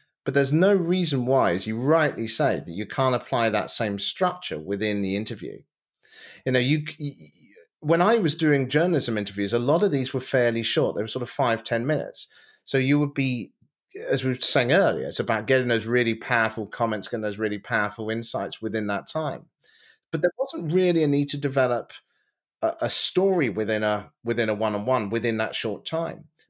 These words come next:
But when you're doing something in longer form, then it does lend itself to, as you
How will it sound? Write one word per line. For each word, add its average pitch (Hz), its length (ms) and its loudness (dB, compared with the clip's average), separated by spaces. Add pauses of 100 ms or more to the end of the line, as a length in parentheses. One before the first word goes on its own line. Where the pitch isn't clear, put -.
But 170 120 0
when 202 160 4
you're 233 80 4
doing 185 300 2
something 165 340 0
in 135 140 2
longer 127 300 2
form, 107 600 0
then 139 160 4
it - 220 -4
does 160 340 0
lend 107 180 -2
itself 98 360 -4
to, 131 80 -4
as 123 100 -4
you 127 80 -6